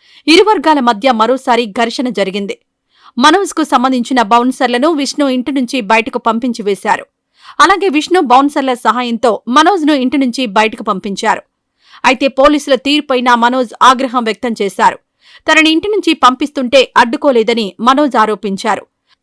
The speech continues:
ఆ తర్వాత తన భార్యతో కలిసి మనోజ్ డీజీపీ కార్యాలయంలో డీజీ మహేష్ భగవత్ను కలిశారు. రాత్రి మనోజ్ ఇంట్లోకి వెళ్లే ప్రయత్నం చేస్తే వెళ్లనివ్వలేదు. దీంతో అక్కడికొచ్చిన మోహన్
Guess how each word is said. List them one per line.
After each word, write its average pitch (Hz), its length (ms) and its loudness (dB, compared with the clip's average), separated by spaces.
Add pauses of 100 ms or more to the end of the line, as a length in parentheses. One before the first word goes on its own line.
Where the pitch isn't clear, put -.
(160)
ఆ - 20 6 (120)
తర్వాత 370 260 2 (120)
తన 285 120 4 (140)
భార్యతో 294 460 2
కలిసి 247 280 -2 (260)
మనోజ్ 302 380 4
డీజీపీ 302 400 2 (100)
కార్యాలయంలో 226 640 2 (240)
డీజీ 330 280 4 (100)
మహేష్ 254 280 0 (100)
భగవత్ను 226 440 -2
కలిశారు. 202 400 -2 (520)
రాత్రి 269 300 4 (120)
మనోజ్ 254 280 0 (100)
ఇంట్లోకి 269 420 0
వెళ్లే 254 200 2 (100)
ప్రయత్నం 233 360 -2
చేస్తే 240 280 4 (240)
వెళ్లనివ్వలేదు. 226 640 0 (540)
దీంతో 403 340 4
అక్కడికొచ్చిన 277 600 -2
మోహన్ 254 280 0